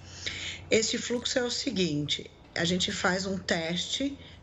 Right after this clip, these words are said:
que é um teste molecular, ele faz em torno de vinte a vinte e dois vírus,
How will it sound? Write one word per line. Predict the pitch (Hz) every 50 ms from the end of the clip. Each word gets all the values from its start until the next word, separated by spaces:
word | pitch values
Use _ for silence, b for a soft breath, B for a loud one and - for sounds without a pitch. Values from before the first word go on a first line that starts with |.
| - -
que | - 226
é | 190
um | 185 190 185 180
teste | 175 190 165 165 160 - 180
molecular, | 180 190 220 233 208 175 165 160 - 214 214 202 165 151 151 151 165 214 - - - - B B B B B B B B - - -
ele | - 190 202 214
faz | 208 208 - - 202 190 185 185 185 196 214 - - -
em | 220 214
torno | 208 208 - 208 202 202 214 208 208 196
de | 180 208
vinte | 190 175 180 185 254 277 285 285 277 269 269 -
a | 240 208
vinte | 226 247 233 - -
e | 214
dois | 180 175 196 196 202 208 220 202 - -
vírus, | 170 180 170 160 151 147 151 139 - - -